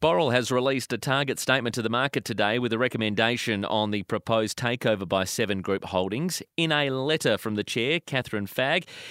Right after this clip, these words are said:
it said the independent expert has concluded that the Seven Group Holding offer of six dollars fifty per Boral share is neither fair nor reasonable and is below the independent expert's estimated fair market value of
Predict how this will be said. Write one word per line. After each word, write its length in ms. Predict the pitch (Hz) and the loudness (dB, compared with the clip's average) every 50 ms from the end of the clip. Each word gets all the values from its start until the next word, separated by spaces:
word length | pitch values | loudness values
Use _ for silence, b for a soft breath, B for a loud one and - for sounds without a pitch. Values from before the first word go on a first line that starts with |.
| B B | B B
it 160 | - 127 131 | -2 -2 -2
said 360 | 127 - 156 143 139 123 - - _ | 0 0 0 0 0 -2 -6 -6 _
the 160 | - 135 - - | -2 -2 -2 -2
independent 580 | - 190 190 185 170 - 165 151 139 131 - - - | -2 -2 -2 -2 -2 -2 -2 -2 -2 -2 -4 -4 -2
expert 480 | 131 147 143 - - - 110 95 - | -4 -4 -4 -6 -4 -2 -2 -2 0
has 220 | - 98 104 101 - | 0 0 0 -2 -2
concluded 540 | - 110 104 - - 120 117 113 113 101 | -4 -6 -6 -4 -4 -2 -2 -2 -2 -2
that 160 | 98 104 - - | -2 -4 -4 -4
the 120 | 104 107 | -6 -6
Seven 320 | - - 147 131 113 110 | -4 -2 -2 -2 -2 -2
Group 200 | 95 107 104 101 - | -2 -2 -4 -4 -4
Holding 380 | - 110 113 110 95 101 98 - - | -2 0 0 0 0 -2 -6 -2 -2
offer 260 | 113 135 135 - 107 - - | -2 -2 2 2 0 0 2
of 140 | 92 95 87 | 0 -2 -2
six 240 | - - 120 - - | -4 -6 -6 -4 -2
dollars 260 | - 98 95 95 - | -2 -2 -2 -2 -4
fifty 320 | - 120 113 - - 107 | -4 -6 -4 -4 -4 -6
per 280 | 98 - - 147 160 170 | -6 -4 -2 -2 -2 0
Boral 280 | 131 110 101 92 95 - | 0 0 0 0 -2 -6
share 360 | - - 104 110 139 160 - - - | -6 -4 -2 0 0 -2 -4 -6 -4
is 240 | - 113 104 104 110 | -4 -4 -2 -2 0
neither 240 | 104 98 95 95 | 0 0 0 -2
fair 320 | 98 - - 143 151 165 170 | -4 -2 -2 -2 0 0 0
nor 240 | 160 143 131 117 101 | 0 0 0 0 0
reasonable 600 | 110 127 156 165 135 123 104 92 87 98 127 B B B B B B B | 0 0 0 0 0 -2 -2 -2 -2 -4 -4 B B B B B B B
and 260 | - 120 139 147 139 | -2 -2 0 0 0
is 180 | 120 117 104 | 0 0 -2
below 380 | - - 110 107 107 113 113 113 | 0 0 0 2 2 2 2 2
the 200 | 104 110 113 - | 0 0 -4 -2
independent 540 | - 127 120 110 110 - - 110 107 110 104 - | -2 -2 0 0 0 0 -2 -2 -2 -2 -2 -2
expert's 540 | - 107 - - - - 107 98 - - - _ | -2 -2 -2 -4 -4 -2 -2 -2 -2 -6 -4 _
estimated 540 | 123 127 - - - 117 107 101 98 98 92 | -2 -2 -2 -4 -4 -2 -2 -2 -2 -4 -8
fair 280 | - - - 107 101 98 | -6 -4 -2 -2 0 0
market 380 | 98 98 98 98 - 107 80 | 0 -2 -2 -2 -2 -6 -4
value 400 | 95 117 127 135 123 104 98 101 | 0 0 0 0 0 0 0 0
of 100 | 92 107 | 0 -2